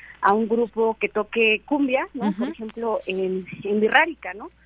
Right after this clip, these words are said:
Speaker 1: O a un grupo que toque rock en Tzotzil, por ejemplo. Entonces, creo yo que pueden ser pequeñas acciones, pero que tienen como un al-,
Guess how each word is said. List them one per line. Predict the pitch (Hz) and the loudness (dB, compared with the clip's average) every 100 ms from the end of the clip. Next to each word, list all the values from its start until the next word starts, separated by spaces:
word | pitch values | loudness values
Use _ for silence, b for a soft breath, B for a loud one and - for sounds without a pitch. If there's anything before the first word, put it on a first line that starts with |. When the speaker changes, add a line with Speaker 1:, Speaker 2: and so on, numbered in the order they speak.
| b b - | b b -12
Speaker 1:
O | 196 | -8
a | |
un | 214 | -8
grupo | 240 214 | -10 -14
que | - | -14
toque | - 202 226 220 | -10 -6 -4 -2
rock | 226 240 - | 0 -2 -2
en | 196 196 190 | -2 -2 -2
Tzotzil, | 202 - 302 294 | -4 -2 -4 -2
por | 156 180 | -6 -6
ejemplo. | 226 226 226 | -4 -2 -2
Entonces, | 220 254 294 | -2 -4 -2
creo | 311 339 | 2 2
yo | 349 | 2
que | 370 | -2
pueden | - 320 311 | -2 -2 0
ser | 311 311 b b b _ | -2 -2 b b b _
pequeñas | 220 - 269 311 311 | -6 -2 0 0 -4
acciones, | 269 269 277 294 | -8 -4 -4 -4
pero | 254 | -6
que | 226 | -8
tienen | 208 233 254 | -4 -4 -4
como | 269 226 190 | -6 -6 -4
un | 180 220 | -2 0
al-, | 262 | 0